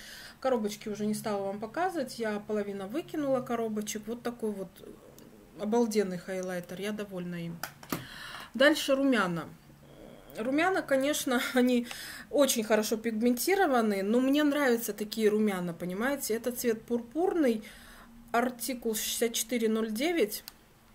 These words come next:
Они щас на мне. Я их нанесла, дел-, э, ну, постаралась деликатно нанести, конечно, переборщила, потом пудрой немножко з-,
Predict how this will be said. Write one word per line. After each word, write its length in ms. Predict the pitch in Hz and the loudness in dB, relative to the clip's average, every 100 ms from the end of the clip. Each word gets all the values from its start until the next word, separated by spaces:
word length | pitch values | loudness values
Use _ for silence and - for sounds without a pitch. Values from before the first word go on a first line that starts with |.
| - - - - | -20 -20 -12 -4
Они 220 | 226 247 | 0 2
щас 280 | 240 247 240 | 2 0 2
на 120 | 240 | 4
мне. 400 | 247 240 220 175 - - - - - - - - | 8 8 6 2 -4 -14 -20 -18 -16 -14 -16 -10
Я 240 | 220 277 269 | 6 10 10
их 140 | 254 | 6
нанесла, 460 | 254 254 254 254 233 | 2 2 2 4 2
дел-, 300 | 220 240 190 | 4 0 0
э, 240 | 220 208 170 | -2 -4 -4
ну, 160 | 247 262 | -2 0
постаралась 560 | 262 - 254 220 208 | 0 2 4 4 4
деликатно 580 | 208 226 233 370 415 349 | 0 -2 0 2 2 2
нанести, 580 | 240 214 208 208 - 202 | 2 2 2 0 -4 -4
конечно, 440 | 208 220 214 226 | -2 -2 -2 -4
переборщила, 720 | 208 226 220 233 240 - 381 302 | -4 -4 -2 -2 -2 0 2 2
потом 1200 | 214 208 196 190 185 185 185 180 175 170 156 180 | 0 -4 -4 -4 -6 -6 -6 -6 -8 -8 -10 -6
пудрой 380 | 302 339 294 285 | -4 2 4 4
немножко 500 | 262 254 240 240 226 | 2 2 0 -2 -4
з-, 240 | 208 202 | -4 -6